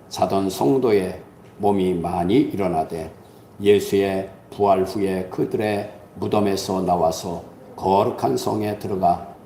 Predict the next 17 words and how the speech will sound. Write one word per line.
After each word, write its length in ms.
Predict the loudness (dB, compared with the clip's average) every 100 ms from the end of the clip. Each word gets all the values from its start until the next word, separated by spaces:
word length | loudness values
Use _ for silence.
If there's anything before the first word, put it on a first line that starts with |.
| -6
많은 440 | -2 0 0 0
백성에게 680 | 0 -4 -2 -2 0 -2 -2
보이니라. 580 | -4 -4 -6 -6 -8 -8 -16 -20 -20 -20 -12
백부장과 840 | -10 -6 -2 0 0 2 2 0 -4 -18 -2
및 320 | 0 0 -2 -18 -14
함께 500 | -4 -2 0 0 2
예수를 440 | 2 2 0 -2
지키던 440 | -2 -8 -8 -6 -4
자들이 500 | -4 -4 -4 -4 -4 -12 -20 -20 -10
지진과 800 | -6 0 2 2 2 4 2 2
그 140 | 0
일어난 440 | 0 0 0 0 0
일들을 480 | 0 0 -2 0 -2
보고 240 | -2 -2
심히 400 | -2 -2 -2 -2
두려워하여 640 | -2 2 4 2 0 0
이르되, 420 | -2 -4 -4 -6